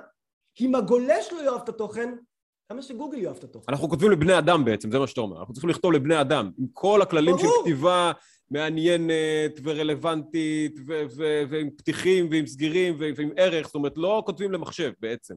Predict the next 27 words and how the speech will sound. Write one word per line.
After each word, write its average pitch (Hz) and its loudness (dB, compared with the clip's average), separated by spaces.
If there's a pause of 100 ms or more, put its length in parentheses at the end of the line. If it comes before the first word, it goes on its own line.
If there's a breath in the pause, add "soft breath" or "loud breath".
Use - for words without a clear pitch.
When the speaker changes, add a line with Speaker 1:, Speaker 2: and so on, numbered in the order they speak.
(380)
Speaker 1:
הרי 247 0
הרשת 302 -2 (100)
מפוצצת 339 -8
בתוכן 359 -6
היום, 302 -6 (180)
Speaker 2:
כן. 233 0 (120)
Speaker 1:
מפוצצת, 330 -6
יש 269 -12
ערימות. 311 -6 (280)
Speaker 2:
מהמם. 214 -4
Speaker 1:
בגלל 262 0
אנשי 277 -4
ה-S - -4
E 269 2
O 277 -2
כמוני, 226 0
כולם 311 -2
כותבים 285 -10
תוכן 330 -2
כל 277 0
היום. 170 -4 (180 loud breath)
Speaker 2:
מהמם. 120 -8 (120)
Speaker 1:
אבל 220 -2
בסופו 226 -2
של 262 -8
יום, 277 0 (240)
המשחק 233 -8